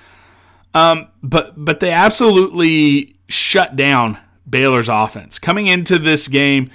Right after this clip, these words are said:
the worst production Baylor had on offense was twenty points versus Baylor. Uh, I believe they had point three three points per drive. Um,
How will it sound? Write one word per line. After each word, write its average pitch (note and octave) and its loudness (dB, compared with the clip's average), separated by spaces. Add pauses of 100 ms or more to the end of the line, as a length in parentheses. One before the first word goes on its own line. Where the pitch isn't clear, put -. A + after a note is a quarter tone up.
(320)
the C#3+ -4
worst C#3+ 2
production D3+ 0
Baylor C#3+ 2
had C#3+ 4
on C#3 2
offense C3 0
was A#2 -10
twenty D3+ -4
points C#3 -2
versus C3 0
Baylor. B2+ 0 (420)
Uh, C3+ -2 (140)
I B2+ -4
believe E3 0
they D#3 2
had C3+ 0
point F3 -6
three E3+ -2
three D#3+ -2
points D#3 -6
per D#3 0
drive. C3+ 0 (640)
Um, B2+ 2